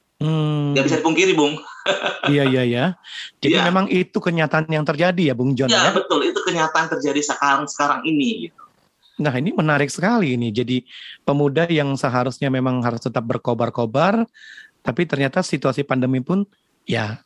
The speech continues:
Speaker 1: kenyataannya memang agak sedikit, ya, benar ya, agak sedikit
Speaker 2: Benar,
Speaker 1: membuat,
Speaker 2: benar, Bu.
Speaker 1: mm,
Speaker 2: Betul.
Speaker 1: hilang
Speaker 2: Betul.
Speaker 1: semangatnya. Nah, tapi saya lihat, eh, hari ini nih, Bung John, Bung Nixon, ini orang-orang yang selalu semangat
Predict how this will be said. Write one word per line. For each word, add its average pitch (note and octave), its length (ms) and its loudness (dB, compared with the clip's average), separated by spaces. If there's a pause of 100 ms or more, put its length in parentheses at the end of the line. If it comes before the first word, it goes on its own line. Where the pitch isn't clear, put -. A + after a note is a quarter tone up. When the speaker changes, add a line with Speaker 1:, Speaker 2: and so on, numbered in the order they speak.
(120)
Speaker 1:
kenyataannya C3+ 640 0
memang D3+ 420 2 (240)
agak C#3 320 -2
sedikit, F#3+ 480 0 (260)
ya, B2+ 300 0
benar C3+ 240 0
ya, B2+ 160 -2 (340)
agak C#3+ 300 -2
sedikit D3 220 2
Speaker 2:
Benar, C#3+ 80 2
Speaker 1:
membuat, C3+ 280 2
Speaker 2:
benar, - 140 -12 (320)
Bu. D#3+ 60 0
Speaker 1:
mm, D#3 200 0
Speaker 2:
Betul. G#2+ 200 -2 (260)
Speaker 1:
hilang C#3 400 0
Speaker 2:
Betul. C3 160 0
Speaker 1:
semangatnya. B2+ 920 0 (500)
Nah, D#3 240 -2 (400)
tapi B3+ 320 2
saya A3+ 240 2
lihat, A3 240 4 (160)
eh, F#3 360 2
hari F#3 360 2
ini B3 160 2
nih, F#3+ 80 0
Bung C#3+ 240 0
John, E3+ 400 2
Bung B2+ 160 0
Nixon, C#3+ 320 -2
ini G#3 240 2
orang-orang C#3+ 560 2
yang B2+ 80 -2
selalu C#3+ 340 0
semangat D#3 540 2